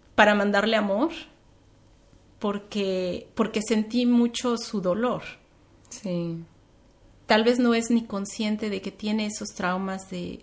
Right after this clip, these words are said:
Speaker 1: de, de ser mujer. Y a, a mí me, me, me llamó mucho la atención y me dolió, me dolió su dolor.
Speaker 2: Mm.
Speaker 1: Porque dije, yo amo ser mujer.
Speaker 2: Sí.
Speaker 1: <laughs> Amo a las mujeres, amo,
Speaker 2: <laughs>
Speaker 1: amo,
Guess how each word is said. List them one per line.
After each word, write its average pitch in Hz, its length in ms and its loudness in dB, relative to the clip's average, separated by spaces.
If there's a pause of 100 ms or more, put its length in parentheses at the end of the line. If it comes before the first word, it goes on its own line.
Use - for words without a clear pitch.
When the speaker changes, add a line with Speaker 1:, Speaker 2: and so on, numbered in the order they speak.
(160)
Speaker 1:
de, 175 440 -10 (200)
de 208 100 2
ser 254 240 0
mujer. 254 480 -2 (240)
Y 226 220 0
a, 240 220 0
a 240 120 2
mí 254 140 4
me, 277 360 2 (540)
me, 233 280 2
me 226 140 4
llamó 240 240 6
mucho 302 220 2
la 302 100 4
atención 254 480 2
y 269 40 6
me 208 120 2
dolió, 208 460 0
me 214 220 2
dolió 208 340 2
su 294 160 4
dolor. 170 320 0 (100)
Speaker 2:
Mm. 190 540 -2 (220)
Speaker 1:
Porque 240 240 -4
dije, 262 420 -2 (260)
yo 247 200 2
amo 359 200 10 (140)
ser 262 200 8
mujer. 247 520 10
Speaker 2:
Sí. 254 160 12 (280)
Speaker 1:
<laughs> 285 340 6
Amo 381 380 10
a 370 100 10
las 311 200 4
mujeres, 269 540 6
amo, 247 400 8
Speaker 2:
<laughs> - 40 2
Speaker 1:
amo, 254 640 4